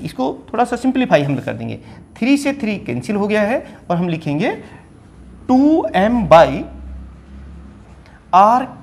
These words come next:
क्यूब x की पावर फ़ोर into डी एक्स। फ़ोर हो गई है, डीएक्स आएगी। यानी कि ये इस spherical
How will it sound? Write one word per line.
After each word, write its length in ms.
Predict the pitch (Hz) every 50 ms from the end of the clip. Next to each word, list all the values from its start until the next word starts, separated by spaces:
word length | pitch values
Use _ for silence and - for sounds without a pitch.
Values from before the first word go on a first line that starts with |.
| - - -
क्यूब 400 | 247 240 165 143 151 208 269 - - - - - - - - - - - - - - - - 156
x 240 | 190 233 - - -
की 120 | - 277 262
पावर 300 | 262 247 233 226 240 247
फ़ोर 560 | 233 - - - 262 214 147 123 120 - - - - - - 180
into 320 | 170 156 - - 143 139 151 - - 165 143
डी 140 | 147 113 87
एक्स। 200 | - - - - - - - - - - - - - - - - - _ _ _ - _ - -
फ़ोर 180 | - 185 247 247
हो 120 | 240 269
गई 160 | 262 294 294
है, 160 | 269 285 302
डीएक्स 420 | 262 190 - - 87 - - - -
आएगी। 180 | - - - - - - 214 190 -
यानी 220 | - 214 254 294 320
कि 120 | 311 311
ये 280 | 302 262 233 269 294 302
इस 400 | - - - - 302 - - - - - - - -
spherical 640 | - - - 247 247 262 302 294 302 339 330 320